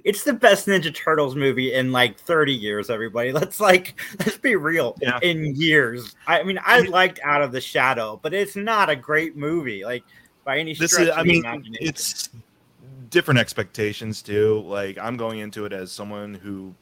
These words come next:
Speaker 2: would like more serious Turtles eventually. But for what we got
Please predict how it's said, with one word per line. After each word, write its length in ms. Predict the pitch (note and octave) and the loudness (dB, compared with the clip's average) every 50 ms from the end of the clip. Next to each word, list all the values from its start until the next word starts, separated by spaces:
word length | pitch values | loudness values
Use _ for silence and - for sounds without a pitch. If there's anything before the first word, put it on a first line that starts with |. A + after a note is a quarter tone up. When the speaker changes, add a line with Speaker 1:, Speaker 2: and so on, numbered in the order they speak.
| _ - | _ -12
Speaker 2:
would 160 | G2 G2 F2+ | -12 -12 -10
like 420 | F#2 F2+ E2+ E2 F2+ A2 - _ - | -10 -10 -8 -8 -8 -8 -10 _ -10
more 180 | A2+ A#2 A#2 A2 | -8 -6 -6 -8
serious 460 | - - - B2+ A#2+ B2 B2+ B2 - - | -8 -10 -8 -8 -6 -6 -6 -8 -10 -10
Turtles 720 | - B2+ B2+ B2+ B2+ C3+ C#3 C3+ C3 - - - - - _ _ _ _ _ _ _ _ _ - | -8 -8 -8 -6 -8 -10 -12 -12 -14 -16 -18 -18 -20 -20 _ _ _ _ _ _ _ _ _ -14
eventually. 720 | G#2+ A2 G2 A#2 B2 C3 - - D3 C#3+ D3 C#3+ C#3 C3+ C#3 _ - - - - _ _ _ _ _ _ _ _ | -12 -8 -8 -8 -8 -8 -10 -8 -6 -4 -4 -4 -4 -6 -10 _ -18 -18 -18 -18 _ _ _ _ _ _ _ _
But 380 | - A#2 A2 G#2+ G#2 G#2 G#2 G2 | 4 6 8 8 8 6 4 -2
for 140 | - A2+ G#2+ | -8 -8 -6
what 160 | G2+ G#2+ A#2+ A#2+ | -4 -4 -4 -4
we 120 | A2+ G#2+ | -4 -4
got 380 | G2 G#2+ G#2 G#2+ G#2+ G#2 - | -2 0 0 0 0 -2 -6